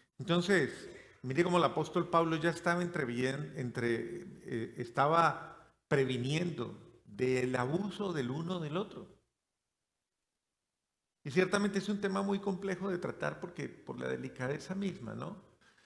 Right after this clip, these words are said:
Pero una de las cosas en las que más se dan abusos, abusos en la, es en la vida íntima de los esposos, en la vida íntima del hogar. Y donde lastimosamente se toleran unos abusos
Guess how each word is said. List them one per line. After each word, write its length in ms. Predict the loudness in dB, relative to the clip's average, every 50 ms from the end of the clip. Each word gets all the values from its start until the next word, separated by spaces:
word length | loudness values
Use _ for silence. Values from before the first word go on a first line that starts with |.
| _ _ _ 0
Pero 220 | 0 2 2 2
una 240 | 0 0 0 2 0
de 80 | 0 0
las 140 | -2 -4
cosas 400 | -4 -8 -8 -6 -6 -8 -8 -6 -6
en 80 | -6
las 160 | -6 -6 -8 -6
que 120 | -6 -6
más 260 | -2 -2 -2 -2 -2
se 120 | -4 -6 -4
dan 240 | -2 -2 -2 -2
abusos, 680 | -2 -2 -2 -2 -4 -4 -6 -8 -10 -10 -10 -12 -18 -20 _ _
abusos 720 | -10 -8 -4 -2 -2 -2 -2 -4 -4 -8 -8 -8 -10 -14 -20 _
en 160 | -8 -6 -6 -4
la, 60 | -4
es 300 | -6 -6 -8 -10 -8 -8
en 100 | -8 -6
la 100 | -4 -4
vida 300 | -4 -4 -6 -4 -4 -4
íntima 760 | -6 -6 -6 -6 -8 -8 -8 -10 -8 -8 -8 -8 -10 -14 -20 _ _ _ _ _ _ _ _ _ _ _ _ _ _
de 160 | -6 -4 -4
los 160 | -4 -8 -10
esposos, 600 | -12 -16 -16 -14 -12 -12 -12 -12 -18 -20 -18 -14
en 100 | -10 -8
la 80 | -8 -6
vida 260 | -6 -6 -6 -6 -6
íntima 480 | -6 -6 -8 -8 -10 -12 -12 -10 -10
del 180 | -12 -12 -14 -16
hogar. 300 | -16 -16 -18 -18 -20 _ _ _ _ _ _ _ _ _ _ _ _ _ _ _ _ _ _ _ _ _ _ _ 0
Y 100 | 2 4
donde 460 | 4 4 2 2 2 2 0 0 0
lastimosamente 840 | 0 0 0 0 -2 -6 -4 -4 -2 -2 -4 -4 -4 -6 -6 -8 -12
se 160 | -10 -10 -10
toleran 500 | -6 -4 -4 -2 -2 -2 -2 -2 -4 -4
unos 320 | -4 -4 -4 -4 -6 -6
abusos 640 | -6 -6 -6 -6 -6 -8 -8 -8 -8 -8 -8 -12